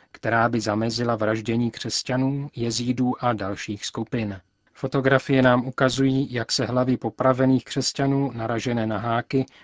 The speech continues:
užívají jako ozdoba na zítky a branky. A to je skutečně neslýchané a nepřijatelné. Za druhé místní biskupové žádají přítomnost mezinárodních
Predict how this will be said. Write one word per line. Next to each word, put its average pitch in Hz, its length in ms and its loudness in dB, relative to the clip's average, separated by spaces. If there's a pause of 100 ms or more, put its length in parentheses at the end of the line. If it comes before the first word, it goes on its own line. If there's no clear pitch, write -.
(120)
užívají 143 520 0
jako 139 280 0
ozdoba 131 500 2
na 107 140 0
zítky 113 400 -6
a 113 80 -6
branky. 113 560 -2 (420)
A - 40 -20
to - 80 -4
je 139 80 2
skutečně 147 520 -2
neslýchané 120 760 0
a 107 80 -6
nepřijatelné. 110 960 -4 (880)
Za 110 120 -4
druhé 139 320 0
místní 151 420 2
biskupové 143 640 0
žádají 135 520 2
přítomnost 120 680 -4
mezinárodních 110 840 -2